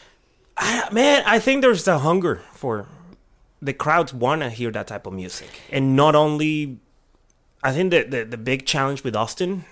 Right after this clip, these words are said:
has been to not get pigeonholed into the Latino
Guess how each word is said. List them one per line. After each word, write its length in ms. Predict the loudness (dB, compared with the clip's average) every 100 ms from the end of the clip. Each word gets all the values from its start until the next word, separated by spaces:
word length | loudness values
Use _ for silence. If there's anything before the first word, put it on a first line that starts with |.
| _ _ _ _ _ _ _ _ _ _ -10
has 200 | -8 -8
been 340 | -4 -4 -6 -8
to 180 | -8
not 180 | -4 -4
get 240 | -4 -8 -6
pigeonholed 800 | -6 -4 -6 -6 -6 -6 -8 -10
into 600 | -14 -14 -14 -14 -14 -16
the 260 | -16 -16 -16
Latino 880 | -18 -20 _ _ -8 -4 -2 -4